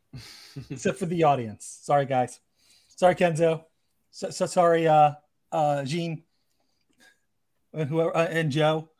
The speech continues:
Speaker 2: Joe, Joe.
Speaker 1: Jay Hutch.
Speaker 2: Jay
Speaker 1: Jay
Speaker 2: Hutch.
Speaker 1: Hutch.
Speaker 2: Oh, sorry, man. Man, Jay Hutch is one of our, you know,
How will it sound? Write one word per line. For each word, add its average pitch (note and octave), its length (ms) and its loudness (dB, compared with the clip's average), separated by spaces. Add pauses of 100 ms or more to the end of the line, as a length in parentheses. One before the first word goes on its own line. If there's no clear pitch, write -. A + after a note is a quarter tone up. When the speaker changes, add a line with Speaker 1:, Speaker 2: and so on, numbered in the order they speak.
(420)
Speaker 2:
Joe, E3 200 -2
Joe. D#3 360 -2 (800)
Speaker 1:
Jay D3+ 220 0
Hutch. - 640 -2
Speaker 2:
Jay E3 180 6
Speaker 1:
Jay - 20 8
Speaker 2:
Hutch. G3+ 400 8
Speaker 1:
Hutch. - 60 -4
Speaker 2:
Oh, G#3+ 180 8
sorry, F#3 300 4
man. F3 280 -4 (1400)
Man, F3+ 300 -2
Jay G3 200 0
Hutch G#3 240 2
is F#3+ 80 -4
one F3 140 0
of E3+ 120 -2
our, E3 40 -6
you E3+ 100 -6
know, C#3+ 80 -2